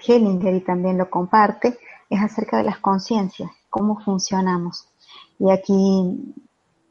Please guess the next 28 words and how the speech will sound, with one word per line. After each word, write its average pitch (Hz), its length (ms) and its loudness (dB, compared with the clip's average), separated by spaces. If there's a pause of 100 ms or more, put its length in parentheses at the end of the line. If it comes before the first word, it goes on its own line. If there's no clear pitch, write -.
(120)
conciencia 208 600 0
no 202 100 2
es 196 80 0
la 185 100 4
voz 185 160 4
de 185 120 2
Dios 190 360 2
hablándonos 185 540 -2
al 180 120 -2
oído. 170 260 -6 (480)
Entonces, 185 460 0
a 185 160 2
ese 190 400 2
material 214 540 6
lo 254 120 4
podemos 185 360 0
dejar 180 320 -2
para 185 260 0
compartir 185 540 -4
quizás 190 340 -2
en 190 100 2
otro 190 220 -2
momento. 202 560 0 (1500)
Eh, 196 440 0
siento 202 680 2 (100)
a 190 120 2
través 196 420 2
de, 196 340 0